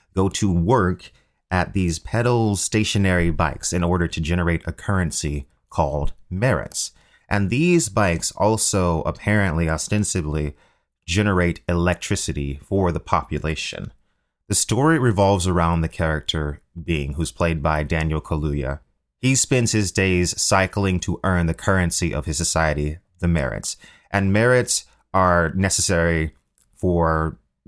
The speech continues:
basic needs. Uh, you need them to purchase any kind of food, any type of hygienic products. Every little thing in their society requires these credits, these merits. Um, and you also need them to escape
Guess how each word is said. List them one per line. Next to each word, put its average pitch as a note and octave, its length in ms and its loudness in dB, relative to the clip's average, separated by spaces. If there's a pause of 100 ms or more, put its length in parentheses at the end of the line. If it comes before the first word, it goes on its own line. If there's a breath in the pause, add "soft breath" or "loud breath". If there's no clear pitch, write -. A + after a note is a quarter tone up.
basic G2 440 0
needs. D2 640 -2 (180 soft breath)
Uh, E2 240 2
you E2+ 80 2
need F2 240 2
them D#2+ 160 -2
to - 80 -6
purchase - 460 -4
any F#2 160 0
kind - 260 -4
of D#2+ 100 -4
food, E2+ 520 0
any E2+ 220 0
type - 320 -4
of D#2 140 -4
hygienic E2 600 -4
products. C#2+ 560 -4
Every G2 300 0
little F#2+ 260 0
thing F#2+ 440 0 (400 loud breath)
in F#2 160 2
their E2+ 100 0
society E2+ 580 0
requires D2+ 760 -2 (200)
these D#2+ 240 -2
credits, - 500 0
these D2+ 300 -4 (140)
merits. E2+ 720 -2 (460 soft breath)
Um, E2+ 320 2
and F2+ 140 2
you F#2+ 100 4
also A2+ 220 2
need F2+ 280 2
them D#2 220 0
to - 160 -4
escape E2+ 500 0